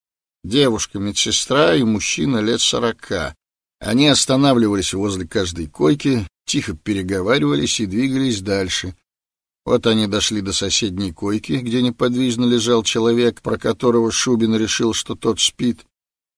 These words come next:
И капитан явственно расслышал, как врач говорит медсестре: «А что же этого здесь держите?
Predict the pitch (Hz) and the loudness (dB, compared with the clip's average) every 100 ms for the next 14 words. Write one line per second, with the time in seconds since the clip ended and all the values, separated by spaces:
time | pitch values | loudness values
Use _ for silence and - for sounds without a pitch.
0 | _ 95 85 92 110 107 - 143 139 120 | _ -12 -10 -10 -8 -6 0 4 4 4
1 | 131 117 - 117 113 110 - 120 131 - | 4 2 0 -2 0 0 -2 -2 -2 -2
2 | 107 - 98 104 110 123 104 107 107 117 | -4 -6 -6 -2 2 2 2 0 2 0
3 | - 107 101 104 - - 123 120 - _ | -2 -6 -4 -4 -4 2 4 4 0 _
4 | _ _ _ _ - - - 123 110 131 | _ _ _ _ -12 -6 -4 -2 0 0
5 | 127 95 87 71 104 87 98 107 80 71 | -2 -4 -6 -6 -6 -4 0 0 -2 -10
6 | - | -16